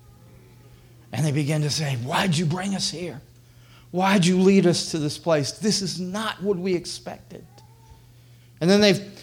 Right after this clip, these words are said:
it says they found water and they took a drink, and it was bitter.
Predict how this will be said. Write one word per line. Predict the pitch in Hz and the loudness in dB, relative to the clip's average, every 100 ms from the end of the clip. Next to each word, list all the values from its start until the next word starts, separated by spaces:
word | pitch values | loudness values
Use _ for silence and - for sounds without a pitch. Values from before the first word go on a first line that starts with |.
| - - | -20 -4
it | 156 | 0
says | - 196 170 | 6 6 8
they | 180 | 6
found | 170 202 220 240 220 165 | 4 4 6 8 8 8
water | 214 208 180 156 | 8 8 6 4
and | 156 | 4
they | 175 | 2
took | 180 233 | 2 2
a | 202 | 4
drink, | 147 175 247 247 - - - - - _ - - - - - | 2 4 6 6 2 -8 -12 -18 -20 _ -20 -20 -20 -20 -6
and | 180 | -2
it | 220 | 2
was | 208 143 | 2 0
bitter. | 135 240 277 254 220 | -2 0 2 0 -2